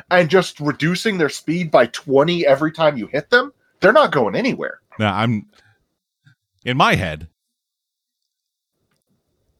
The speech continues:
Speaker 2: swashbuckler rogue. Get in there, reduce their speed by ten. Bonus action dash away, bonus action dash to get away from them, and they can't catch up to you.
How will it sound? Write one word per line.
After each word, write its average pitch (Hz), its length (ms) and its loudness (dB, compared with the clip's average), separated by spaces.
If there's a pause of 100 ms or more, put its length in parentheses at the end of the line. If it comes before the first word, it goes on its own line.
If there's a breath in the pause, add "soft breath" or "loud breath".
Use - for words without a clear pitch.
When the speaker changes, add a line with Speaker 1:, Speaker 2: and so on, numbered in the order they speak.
(340)
Speaker 2:
swashbuckler 110 680 -2
rogue. 73 360 -12 (1900 loud breath)
Get 135 120 2
in 120 100 0
there, 104 200 -2
reduce 131 200 0
their 131 80 -6
speed 131 180 0
by 110 120 0
ten. 85 380 -6 (1120)
Bonus 131 440 0
action 127 340 0
dash 110 300 0
away, 101 280 -4
bonus 127 240 -2
action 120 440 -2 (120)
dash 104 320 0
to - 80 -8
get 110 140 -6
away 101 220 0
from 98 180 -4
them, 82 220 -6
and 90 100 -10
they 98 60 -4
can't 110 260 -10
catch 101 140 -6
up 92 140 -4
to 92 60 -12
you. 90 200 -2